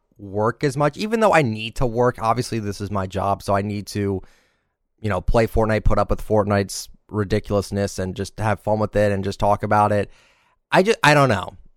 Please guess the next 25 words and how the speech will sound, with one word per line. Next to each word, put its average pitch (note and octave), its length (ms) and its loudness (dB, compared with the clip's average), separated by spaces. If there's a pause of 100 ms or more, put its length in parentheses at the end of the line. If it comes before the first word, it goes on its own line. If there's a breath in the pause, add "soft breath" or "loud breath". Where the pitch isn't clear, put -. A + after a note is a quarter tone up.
(380)
I A#2+ 140 4
don't G#2+ 120 2
know. F2+ 220 -6
I A#2 100 4
just B2 200 -2
haven't, A#2 420 4 (580)
it's F3 200 -2
not A3+ 180 6
about F#3+ 460 6
I D3+ 80 6
don't E3+ 180 4
have D3+ 160 4
topics. B2 760 2
It's C#3+ 180 -2
more E3 160 2
like, D3 420 2 (340)
if D3 180 0
I F3 60 4
don't G3 260 4
feel F#3+ 160 2
like F3 140 2
talking C#3 300 0
about A#2+ 140 0
the A2+ 80 -2
game, G2+ 500 -2